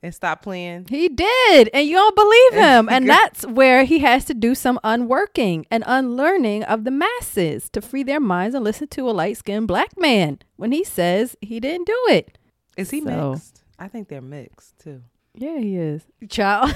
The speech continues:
Speaker 2: <laughs>
Speaker 1: Representing us terribly.
Speaker 2: We need to do a whole episode
Speaker 1: That's the
Speaker 2: about
Speaker 1: thing, see?
Speaker 2: biracial men. What's up
Speaker 1: Biracial,
Speaker 2: with
Speaker 1: they tricky.
Speaker 2: Mm. Tricky
Speaker 1: You coulda
Speaker 2: Drake.
Speaker 1: just been biracial and just been about the people. You had, I feel like this was a, all a quest to, like,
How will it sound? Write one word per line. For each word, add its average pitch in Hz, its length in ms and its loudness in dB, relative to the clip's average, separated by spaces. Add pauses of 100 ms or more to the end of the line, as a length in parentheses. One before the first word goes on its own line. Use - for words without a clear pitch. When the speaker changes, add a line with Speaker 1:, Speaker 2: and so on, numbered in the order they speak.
(160)
Speaker 2:
<laughs> - 140 -16
Speaker 1:
Representing 160 680 -16
us 147 120 -16 (100)
terribly. 127 420 -12
Speaker 2:
We 440 60 2
need 453 120 0
to 453 160 0
do 466 260 2
a 349 40 -10
whole 277 320 2
episode 226 340 -2
Speaker 1:
That's 240 200 4
the 214 60 2
Speaker 2:
about 185 280 2
Speaker 1:
thing, 247 160 0
see? - 80 2
Speaker 2:
biracial 349 680 6
men. 170 480 0
What's 220 240 2
up 294 60 -2
Speaker 1:
Biracial, 294 520 0
Speaker 2:
with 180 80 -12
Speaker 1:
they 214 160 -2
tricky. 392 600 -6
Speaker 2:
Mm. 143 80 -20 (600)
Tricky 220 200 -6
Speaker 1:
You 370 100 4
coulda 403 220 -4
Speaker 2:
Drake. 269 220 4
Speaker 1:
just 294 220 -6
been 277 240 -4
biracial 233 800 -4
and 202 140 -8
just 185 220 -12
been 208 160 -6
about 196 280 -6
the 196 60 -16
people. 135 500 -16 (160)
You 285 220 -6
had, 269 680 -2 (140)
I 302 120 2
feel 359 200 -6
like 330 180 -2
this 277 300 -8
was 262 160 -10
a, 233 80 -6 (120)
all 233 260 -2
a 220 60 -8
quest 202 540 -6
to, 202 120 -8
like, 160 460 -8